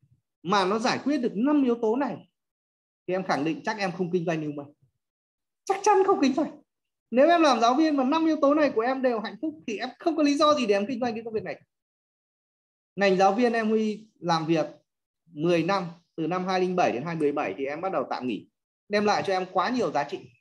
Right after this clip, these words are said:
À, nhưng có một số vấn đề mà em không giải quyết được trong cuộc sống. Đó là em Huy là người ở nông dân,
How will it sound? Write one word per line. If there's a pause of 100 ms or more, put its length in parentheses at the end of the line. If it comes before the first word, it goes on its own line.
(1000)
À,
nhưng
có
một
số
vấn
đề
mà
em
không
giải
quyết
được
trong
cuộc
sống. (2000)
Đó
là
em
Huy
là
người
ở
nông
dân,